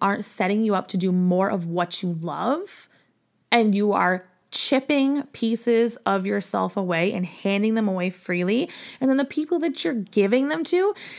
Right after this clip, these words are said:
they just discard them. They use what they want, and then they throw the rest away. They don't even give it back. Like, it's, it's insane. It's insane how much of ourselves we give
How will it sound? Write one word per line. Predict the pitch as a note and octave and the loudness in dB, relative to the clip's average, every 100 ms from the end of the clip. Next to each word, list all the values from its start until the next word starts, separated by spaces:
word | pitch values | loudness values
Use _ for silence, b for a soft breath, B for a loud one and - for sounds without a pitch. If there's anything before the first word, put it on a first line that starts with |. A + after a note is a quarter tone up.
| B | B
they | E4 | 0
just | D4 F#4 - | 2 0 -2
discard | F4 F4+ - - G#3+ B3+ D#4+ A#3 | -2 0 -4 -2 2 4 2 0
them. | - F3+ B B | -4 -6 B B
They | A3+ | 2
use | A3 C4 D4+ | 4 2 2
what | F4 | 2
they | F4+ | 2
want, | E4+ F#3 G3 - | 2 2 0 0
and | C4+ | -2
then | C#4 | -2
they | C#4+ | -4
throw | C#4+ - G#3+ B3+ D4+ | -6 -10 0 2 4
the | D4+ | 2
rest | D4 D4 - | 2 0 0
away. | D4 D#4 | 0 2
They | A3+ | 2
don't | C4 | 0
even | E4+ G#3 | -2 -4
give | - A#3+ | 0 0
it | C4+ - | 0 0
back. | G#3+ A#3 - - - | 2 4 2 -4 0
Like, | G#3 G#3 B B B - | 0 0 B B B -2
it's, | C#4 C4+ - - _ - | -2 -2 -8 -10 _ -2
it's | D4+ - | 0 0
insane. | D#4+ C#4+ C4 - C4+ B3+ F#3+ F#3 - _ _ _ - | -2 0 0 0 2 2 0 -6 -16 _ _ _ -2
It's | C4 C4+ | 0 2
insane | C#4 C4+ - D4 C#4 G#3 G#3 A3+ | 0 0 0 2 2 2 -2 -8
how | - B3 C4+ D4 | 0 4 4 4
much | C#4 A3 G#3+ | 2 2 0
of | - G3 | -4 -2
ourselves | G3 A3+ - F#3 F3+ - F3+ | 0 0 -2 -2 -4 -6 -4
we | F#3+ G3 | -2 -2
give | E3 E3 G3+ G3+ G3+ | -4 0 2 2 0